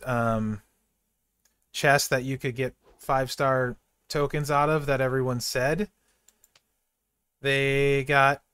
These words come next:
a lot of Hall of Fame five-star tokens out of. I opened ten boxes and only got two Hall of Fame tokens. So that was, like, fifteen thousand sixty cash, uh, for two Hall of Fame tokens from Tapjoy. That kinda made me sad.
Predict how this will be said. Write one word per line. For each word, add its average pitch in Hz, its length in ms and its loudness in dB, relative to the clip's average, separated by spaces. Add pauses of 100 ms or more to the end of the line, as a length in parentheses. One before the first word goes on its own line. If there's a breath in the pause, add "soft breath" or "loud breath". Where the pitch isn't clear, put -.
(540)
a 139 80 -4
lot 135 320 4
of 135 220 0
Hall 139 220 2
of 139 80 -4
Fame 147 240 -4
five-star 147 440 -4
tokens 156 400 -6
out 156 160 0
of. 156 140 -2
I 135 100 2
opened 143 300 -4
ten 135 220 -2
boxes 123 440 0
and 120 100 -8
only 117 200 -6
got 117 220 -4
two 117 300 -8
Hall 110 200 -4
of 107 80 -8
Fame 110 220 -10
tokens. 110 600 -10 (880)
So - 200 -8
that 110 180 -2
was, 120 220 -8
like, 110 240 -4 (260)
fifteen 113 640 -10 (180)
thousand 110 540 -6
sixty - 400 -12
cash, 110 600 -8 (2250)
uh, 107 240 -6
for 110 240 -8
two 110 300 -12
Hall 104 220 -4
of 104 80 -12
Fame 107 200 -8
tokens 110 680 -10
from 110 180 -10
Tapjoy. 113 640 -8
That 110 220 -6
kinda 110 200 -10
made 107 200 -8
me 110 100 -8
sad. 110 380 -8